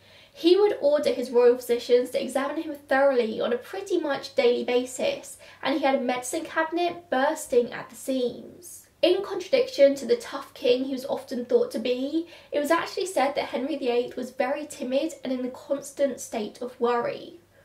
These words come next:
Also same. But he actually had very good reason to be scared of this disease. In April fifteen oh two, when Henry was just ten years old, his older brother Arthur died just age fifteen.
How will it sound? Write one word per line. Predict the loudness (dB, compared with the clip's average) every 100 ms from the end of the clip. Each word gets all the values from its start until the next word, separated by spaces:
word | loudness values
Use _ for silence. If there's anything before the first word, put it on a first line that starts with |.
| _
Also | -2 0 2 0
same. | 0 0 0 -2 -8 -16 -18 -20 _ _ _ _
But | -2
he | 2 4 4
actually | 0 0 2
had | 4 4 2 0
very | 2 2 0
good | -2 -4 -4
reason | -2 -2 -2 -6
to | -6
be |
scared | -6 -2 0 0
of | -2
this | -4 -6
disease. | -8 -6 -2 -2 -4 -10 -20 -20 -20 -20 _ -20 -12
In | -8 -2
April | 0 0 -2 -4
fifteen | -2 -2 -4 -4 -2
oh | 0 0
two, | 0 0 2 0
when | -2
Henry | -2 -4 -2 -2
was | -4 0
just | 0 -2
ten | -8 -6 -4
years | -2 -2
old, | -2 -2 -2 -6 -10 -20 -14
his | -6
older | 0 2 0 2
brother | 2 2 -2 -2
Arthur | 0 0 2 2
died | 2 0 0 -2 -4 -6
just | -4 -4 -6 -6
age | -6 -6 -8
fifteen. | -10 -6 2 2 2 -10 -14